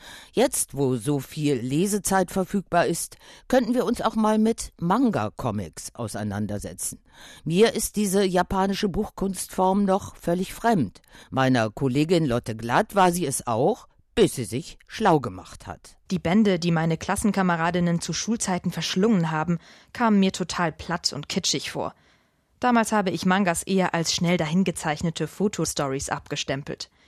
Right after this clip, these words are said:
Speaker 2: Dann fuhr ich zu Beginn des Jahres nach Japan, in das Geburtsland der Mangas. In Kyoto habe ich eine riesige Manga-Bibliothek besucht.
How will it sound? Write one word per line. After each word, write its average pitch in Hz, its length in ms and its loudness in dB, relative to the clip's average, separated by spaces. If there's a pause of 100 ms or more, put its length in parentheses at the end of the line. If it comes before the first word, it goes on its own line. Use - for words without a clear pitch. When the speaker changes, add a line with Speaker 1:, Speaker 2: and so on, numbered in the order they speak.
(360)
Speaker 2:
Dann 247 200 4
fuhr 202 220 2
ich - 120 -4
zu 208 140 2
Beginn 175 260 2
des 160 160 -2
Jahres 143 340 -8
nach 196 160 0
Japan, 156 480 -4 (240)
in 165 100 -4
das 165 160 -2
Geburtsland 165 640 -2
der 143 80 -2
Mangas. - 580 -8 (680)
In 185 120 2
Kyoto 226 600 0
habe 175 200 -2
ich - 220 -4
eine 175 240 2
riesige 202 340 0
Manga-Bibliothek 156 1000 -2
besucht. - 520 -12